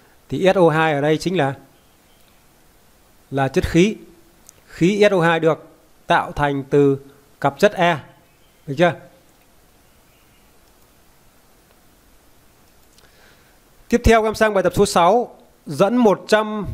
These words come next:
mười hai mi-li-lít khí S O hai điều kiện tiêu chuẩn đi qua bảy trăm mi-li-lít dung dịch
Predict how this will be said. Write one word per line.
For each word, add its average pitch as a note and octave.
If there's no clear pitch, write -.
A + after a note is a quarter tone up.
mười D#3+
hai G3
mi-li-lít G3+
khí G3+
S G#3+
O F#3+
hai F#3
điều D#3+
kiện F3
tiêu F#3
chuẩn C#3+
đi F3+
qua F3+
bảy C3+
trăm F3+
mi-li-lít F3+
dung F3
dịch D3+